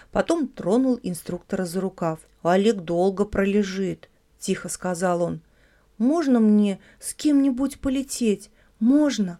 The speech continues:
а?» Григорий Юрьевич долго смотрел на мальчика, слегка наморщив лоб. Потом он сказал:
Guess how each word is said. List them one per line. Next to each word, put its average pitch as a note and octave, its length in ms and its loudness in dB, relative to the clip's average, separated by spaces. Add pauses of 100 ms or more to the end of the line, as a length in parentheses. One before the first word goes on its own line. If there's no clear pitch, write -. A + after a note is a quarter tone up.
а?» A#3 260 -6 (220)
Григорий A3+ 560 2
Юрьевич G3+ 920 -2
долго A3 500 0
смотрел G3 560 -4
на F#3+ 160 0
мальчика, E3+ 880 -8 (100)
слегка F#3 540 -6
наморщив F3 680 -8
лоб. E3 400 -4 (580)
Потом D4 380 -2
он C#4 100 0
сказал: E3 720 -4